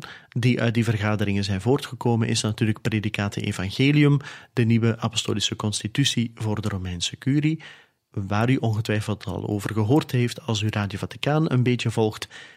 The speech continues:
en waar we gaandeweg, wanneer er tijd en ruimte voor is, een beetje vertaling, eh, aan geven en zo u laten kennismaken met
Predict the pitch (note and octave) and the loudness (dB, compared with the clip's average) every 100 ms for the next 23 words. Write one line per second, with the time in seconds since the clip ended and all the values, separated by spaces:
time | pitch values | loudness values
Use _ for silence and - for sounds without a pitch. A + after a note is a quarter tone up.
0 | _ C#3+ C3 C#3 D3 C3 B2 A#2 A#2 G#2 | _ 4 6 6 6 4 4 4 4 4
1 | D3 - - - - _ _ A#2+ G#2+ A#2 | 4 2 -8 -18 -20 _ _ 2 4 4
2 | A2 - A#2 G#2+ G2+ F#2+ B2+ C#3 A#2 G#2+ | 2 0 0 0 0 2 2 2 0 0
3 | G#2+ - - - - B2 A2 G#2+ - - | -2 -2 -8 -20 -2 0 2 2 0 -2
4 | A2 - A#2 A2+ G#2+ F#2+ - _ A2+ A#2 | -2 0 2 2 2 0 -6 _ -4 -2
5 | A#2+ A2 G2 - G2+ A#2+ A#2 G#2 G2 G#2 | 0 0 -2 -6 0 2 2 0 -2 -2
6 | G#2+ A#2+ A#2+ - A#2+ A2+ - - - A2+ | 0 2 2 4 2 2 -4 -8 -2 0
7 | A2+ - D#3+ D3+ A#2 A2 G#2+ - G2+ - | 0 0 2 2 2 0 0 -2 -4 -8
8 | - - A2+ | -8 -4 -4